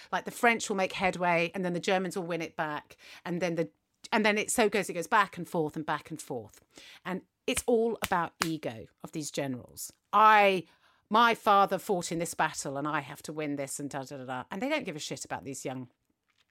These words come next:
men. On the flip side, you have the Social Democrats who've just come into power who are like, "This is over. This war is over. We're not letting any more Germans.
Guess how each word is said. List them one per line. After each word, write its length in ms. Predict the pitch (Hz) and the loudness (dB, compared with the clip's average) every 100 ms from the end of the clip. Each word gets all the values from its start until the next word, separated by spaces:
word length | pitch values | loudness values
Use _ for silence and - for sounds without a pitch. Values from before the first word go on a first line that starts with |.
| - 165 | -10 -4
men. 280 | 170 135 - - - - - - | -4 -4 -12 -16 -20 -20 -16 -8
On 120 | 202 | -6
the 80 | 196 | -4
flip 300 | - 277 - | 0 0 0
side, 400 | - 135 139 - _ - | -6 -4 -6 -10 _ -14
you 100 | 170 | -12
have 400 | 165 156 147 - | -8 -8 -8 -10
the 40 | - | -10
Social 300 | - 170 151 | -6 -6 -4
Democrats 500 | 156 156 - - - | -4 -4 -6 -10 -10
who've 80 | |
just 180 | 151 143 | -10 -8
come 120 | 156 | -6
into 180 | 139 - | -6 -8
power 380 | - 135 127 127 _ _ | -10 -8 -8 -10 _ _
who 120 | - | -6
are 80 | 165 | -4
like, 360 | 151 135 - _ - _ _ _ _ - | -2 -4 -8 _ -20 _ _ _ _ -6
"This 180 | 190 | -6
is 100 | 156 | -4
over. 400 | 143 139 - 110 - _ | -2 -4 -6 -14 -18 _
This 160 | 175 - | -12 -6
war 240 | 185 151 | -2 -2
is 100 | 147 | -2
over. 240 | 151 147 135 | -4 -4 -6
We're 160 | 147 | -6
not 260 | 147 156 143 | -4 -2 -4
letting 220 | 156 147 | -6 -8
any 120 | 143 | -6
more 120 | 135 131 | -6 -8
Germans. 460 | - 135 135 127 | -8 -6 -8 -10